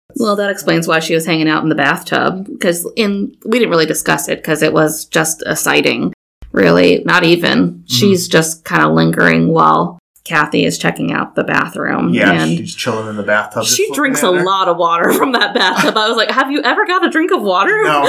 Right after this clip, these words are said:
Speaker 2: she was parched, okay?
Speaker 1: <laughs>
Speaker 2: She needed some water.
Speaker 1: And she was clearly pissing
Speaker 2: Stat.
Speaker 1: that girl off. <laughs> Like,
Speaker 2: Yeah. She didn't attack her. She was just, like, looking at her.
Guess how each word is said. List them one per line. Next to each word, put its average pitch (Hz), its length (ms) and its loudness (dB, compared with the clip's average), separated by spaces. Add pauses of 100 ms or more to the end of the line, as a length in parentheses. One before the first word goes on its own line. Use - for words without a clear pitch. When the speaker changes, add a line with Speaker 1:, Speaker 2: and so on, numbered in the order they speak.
Speaker 2:
she 202 80 0
was 233 240 -2
parched, - 560 0
okay? 160 400 2 (160)
Speaker 1:
<laughs> - 100 -6 (400)
Speaker 2:
She - 300 -4
needed 185 320 0
some 160 180 0
water. 170 180 0
Speaker 1:
And - 80 0
she 349 140 2
was 185 220 0
clearly 214 380 0
pissing 277 160 2
Speaker 2:
Stat. 214 140 2
Speaker 1:
that 185 180 0
girl 180 260 2
off. 165 280 2
<laughs> - 20 -2
Like, - 240 0 (160)
Speaker 2:
Yeah. 127 540 0 (380)
She 254 180 -2
didn't 381 240 0
attack 160 420 2
her. 117 180 4
She 151 140 -4
was 156 80 -4
just, 185 120 -6
like, 165 140 0
looking 113 300 -4
at 123 200 2
her. 131 360 -2